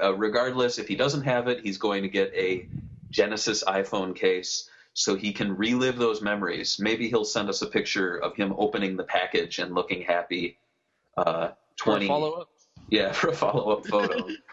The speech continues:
Speaker 1: Maybe, maybe if he does that, I will give him an extra, uh, gift. Maybe I'll give him, like, an iPhone game or something like that.
Speaker 2: Hmm. There you go.
Speaker 1: I could gift him Sonic two. If he doesn't have Sonic two on I O S, I will gift him it.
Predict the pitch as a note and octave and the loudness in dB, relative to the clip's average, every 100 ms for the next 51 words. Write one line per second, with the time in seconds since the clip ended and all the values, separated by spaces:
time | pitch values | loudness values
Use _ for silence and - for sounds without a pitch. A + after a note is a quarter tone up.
0 | - - C3 D3+ C#3+ B2+ C3 D3 E3 B2+ | -20 0 2 2 -2 -2 0 2 2 2
1 | B2 D#3 C3 A#2+ A#2 G#2+ G#2 G2+ G2 G2 | 0 0 2 2 2 2 2 2 0 2
2 | G2 F#2+ G2 G#2 G2+ G2 F#2 F2+ - - | 0 0 0 -2 0 -2 0 -2 -2 -2
3 | F2+ F2 E2+ D#2+ - F2 F2 - - - | 0 0 -2 -4 -2 0 0 0 -4 -10
4 | _ _ _ - F#2+ E2 G2 F#2 F#2+ F2+ | _ _ _ 0 2 2 0 0 2 0
5 | F#2+ F2+ F2 F2 E2+ F2+ F2 E2 - F2 | 0 -4 -4 -4 -2 -2 0 0 0 -4
6 | - - - - - - - - F#2 - | -4 -4 -4 -4 -4 -4 -4 -6 -8 -12
7 | - F2+ - - _ _ _ _ _ - | -4 -4 -4 -12 _ _ _ _ _ -6
8 | F3 B3+ G#3+ C3+ - - - - B2 C#3+ | -2 0 0 -2 -6 -14 -18 0 2 4
9 | D#3 E3+ C#3+ A#2+ - - G#2 A2+ A2 A#2 | 4 2 2 -2 -2 0 2 2 2 2
10 | - A2+ G#2+ G#2 G2 A2+ G#2 G#2 - - | 2 0 2 0 2 2 2 0 -4 0
11 | C3 A2+ E2+ - _ _ A2 G#2+ A2 A#2 | 2 2 0 -10 _ _ 2 4 2 2
12 | B2 B2 A#2 B2 A2+ G#2+ A#2 G#2 F#2 F#2 | 2 0 2 0 0 0 2 2 2 2
13 | F2+ F2+ - F2+ F2 F2 F2 - D#2 B1 | 2 0 0 -2 -2 -2 -2 -2 -4 -2
14 | B1+ | -4